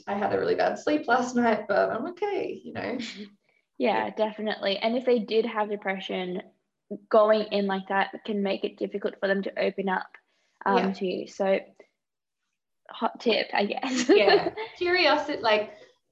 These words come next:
Speaker 1: curiosity and respect, um, are helpful. And I think it's fine to ask if someone's all right.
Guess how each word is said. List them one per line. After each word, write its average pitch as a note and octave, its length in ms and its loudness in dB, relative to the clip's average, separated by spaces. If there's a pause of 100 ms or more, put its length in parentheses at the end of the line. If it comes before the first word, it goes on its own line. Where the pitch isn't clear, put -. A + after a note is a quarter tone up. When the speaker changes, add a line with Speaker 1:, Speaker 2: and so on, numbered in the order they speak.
(320)
Speaker 1:
curiosity B3 1080 -2
and G#3 280 -4
respect, G3+ 720 -2 (440)
um, G3 520 -4 (280)
are G#3 160 2
helpful. G3+ 500 -2
And A#3 120 2
I G#3 60 0
think G#3 220 -6
it's - 160 -8
fine G#3+ 340 -2
to A#3 240 -8
ask G3+ 440 0
if A3 100 -14
someone's G#3 320 -6
all F#3+ 140 0
right. F4+ 400 -2